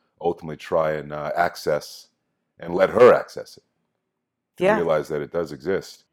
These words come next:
Speaker 1: And ultimately, you know, he's, he's paid for it, uh, more than, uh, others might have chosen, but, you know,
Speaker 2: Heavy price, man,
Speaker 1: uh,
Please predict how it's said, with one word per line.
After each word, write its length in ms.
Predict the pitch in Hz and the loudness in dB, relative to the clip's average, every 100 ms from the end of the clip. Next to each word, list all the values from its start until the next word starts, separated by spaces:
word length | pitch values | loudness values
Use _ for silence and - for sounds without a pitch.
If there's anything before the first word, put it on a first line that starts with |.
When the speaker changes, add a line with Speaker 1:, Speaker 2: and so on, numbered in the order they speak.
| _ | _
Speaker 1:
And 140 | 78 82 | -4 0
ultimately, 580 | 95 - 82 76 78 | 0 0 -8 -4 -4
you 80 | 80 | -4
know, 120 | 78 | -6
he's, 280 | 76 73 - _ - - - | -6 -8 -12 _ -20 -20 -14
he's 140 | 90 | -14
paid 400 | - 110 113 - | 2 4 4 0
for 220 | 90 80 | -4 -4
it, 100 | 92 - _ - | -4 -10 _ -10
uh, 220 | 80 78 | -6 -4
more 360 | 80 85 87 85 | -4 -2 -2 -2
than, 260 | 85 82 | -6 -6
uh, 60 | 80 | -4
others 420 | 80 80 92 78 | 0 2 0 -2
might 240 | 73 71 - _ | -4 -6 -8 _
have 120 | 71 | -16
chosen, 420 | - 73 69 69 64 | -10 -10 -10 -14 -14
but, 200 | 65 - _ _ | -14 -14 _ _
you 60 | 147 | -14
know, 60 | 143 | -10
Speaker 2:
Heavy 160 | 151 | -10
price, 400 | 156 165 160 - | -4 -2 -2 -4
man, 260 | 143 135 | -8 -8
Speaker 1:
uh, 80 | 135 | -8